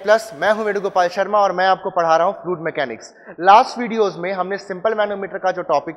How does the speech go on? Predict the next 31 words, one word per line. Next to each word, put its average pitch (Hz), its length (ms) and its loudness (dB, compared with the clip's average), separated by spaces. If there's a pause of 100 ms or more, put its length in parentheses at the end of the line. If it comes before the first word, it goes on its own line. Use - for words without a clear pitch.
(100)
था 170 100 2 (120)
उसको 185 320 -8
cover 160 300 2
कर 175 80 0
लिया 151 240 -2
है, - 380 -6
जिसमें 190 260 -6
हमने 190 280 -4
piezometer, 196 520 -4 (240)
U 170 100 -6
tube 190 160 -4
manometer 185 500 -2
and 156 200 -8
micro 180 280 -8
manometer 165 420 -10
के 160 140 -8
topic 151 300 -4
पढ़े 170 240 -2
थे 240 100 -2 (400)
और 170 200 0
उनको 180 280 -2
हमने 180 200 -4 (100)
detail 160 200 -8
में 196 100 -10
discuss 175 420 -8
किया 120 200 -4
था। 90 240 -12 (280)
अब 196 120 2
हम 247 140 0
देखने 208 280 0
वाले 190 280 2